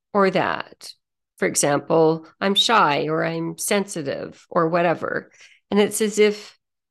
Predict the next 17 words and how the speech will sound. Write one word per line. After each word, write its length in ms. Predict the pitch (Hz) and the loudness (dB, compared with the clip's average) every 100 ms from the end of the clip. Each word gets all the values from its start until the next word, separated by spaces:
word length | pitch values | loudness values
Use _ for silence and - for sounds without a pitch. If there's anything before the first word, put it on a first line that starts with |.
| _ _ - | _ _ -2
that 460 | 208 - - - - | -2 -2 -8 -18 -16
trait, 760 | - - 208 196 240 311 - - - | -10 -6 0 2 2 0 -6 -10 -4
that 300 | 180 - - | -4 -4 -12
behavior 520 | 170 - 247 240 233 | -10 -2 -2 -2 -4
pattern 580 | - 180 170 185 285 302 | -2 -2 0 0 -2 -4
that 160 | - 185 | -6 -4
we've 220 | 180 170 | -6 -4
learned 500 | 165 165 214 285 - _ _ _ _ _ 226 | -2 -2 -4 -6 -12 _ _ _ _ _ -4
will 140 | 254 | 0
always 380 | - 277 277 - | 2 0 -2 -4
be 180 | 220 202 | -4 -2
that 260 | 160 - | -4 -4
way, 180 | 160 151 | -4 -4
will 220 | - - - | -6 -6 -4
always 580 | 226 233 226 220 214 | -4 -4 -6 -6 -8
be 520 | - 190 180 175 180 - | -8 -8 -6 -8 -10 -10
permanent. 680 | - 196 170 - - - | -2 0 0 -4 -8 -14